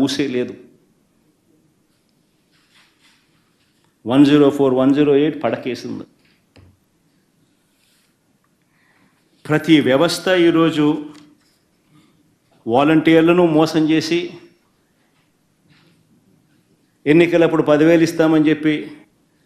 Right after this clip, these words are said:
రకరకాలుగా మభ్యపెట్టి, వచ్చిన వెంటనే ఫస్ట్ ఉద్యోగాలు పోయినట్టు ఎవరి అంటే వాలంటీర్లే.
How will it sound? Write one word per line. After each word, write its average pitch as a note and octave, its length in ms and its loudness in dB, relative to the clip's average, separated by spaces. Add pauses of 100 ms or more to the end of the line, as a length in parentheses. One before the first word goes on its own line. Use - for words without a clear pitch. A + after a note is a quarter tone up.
(180)
రకరకాలుగా C#3 720 -2
మభ్యపెట్టి, D3+ 640 -2 (1300)
వచ్చిన D3 300 2
వెంటనే D#3 340 0
ఫస్ట్ D3 360 -4
ఉద్యోగాలు D3 520 0
పోయినట్టు C#3 380 -2
ఎవరి C3 280 -2
అంటే B2 160 -8
వాలంటీర్లే. G#2+ 640 -12